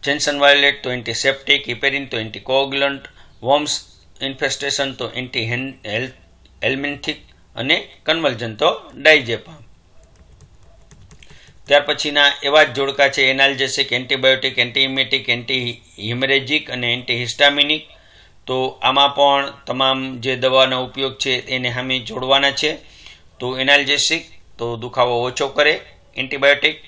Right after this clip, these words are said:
તો બેક્ટેરિયાનો નાશ કરે, એન્ટીઇમેટિક તો ઉલટી બંધ કરે, એન્ટીહેમરેજિક રક્તસ્રાવ બંધ કરે, અને એન્ટીહિસ્ટામિનિક તો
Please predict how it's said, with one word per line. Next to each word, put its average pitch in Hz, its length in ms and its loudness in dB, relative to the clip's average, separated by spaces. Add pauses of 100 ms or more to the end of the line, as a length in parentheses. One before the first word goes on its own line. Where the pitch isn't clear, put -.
તો 117 80 -8
બેક્ટેરિયાનો 117 540 -6
નાશ 123 300 0
કરે, 151 320 0 (560)
એન્ટીઇમેટિક 151 760 -2
તો 120 100 -6
ઉલટી 120 240 -8
બંધ 135 260 -4
કરે, 151 300 0 (280)
એન્ટીહેમરેજિક 143 800 -4 (260)
રક્તસ્રાવ 139 560 -2
બંધ 139 180 -4
કરે, 147 220 0
અને 123 300 -6
એન્ટીહિસ્ટામિનિક 127 880 -6
તો 160 240 0